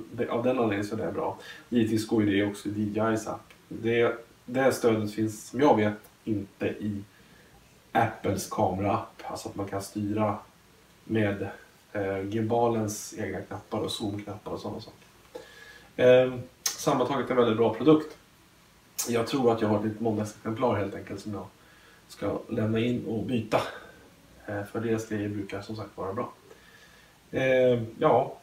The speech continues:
eh, det, det blir lite... Det, det tar ju lite mer plats än bara mobiltelefonen. Å andra sidan,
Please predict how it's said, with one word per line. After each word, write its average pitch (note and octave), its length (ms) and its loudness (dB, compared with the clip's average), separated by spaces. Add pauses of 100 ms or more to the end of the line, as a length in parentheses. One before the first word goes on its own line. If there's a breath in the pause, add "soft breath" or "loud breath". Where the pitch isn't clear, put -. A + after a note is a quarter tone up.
(120)
eh, C3 280 -6
det, C3+ 380 -2
det D3 100 0
blir D3 200 6
lite... D#3 340 4 (640 loud breath)
Det, C#3+ 120 -2 (160)
det D3 120 0
tar C#3+ 100 -4
ju D3 60 2
lite D#3+ 180 4
mer B2 120 0
plats D3 320 -2
än C3+ 60 -6
bara A#2 140 0
mobiltelefonen. A2+ 920 -2
Å A#2+ 60 0
andra A#2+ 180 0
sidan, A2 380 -4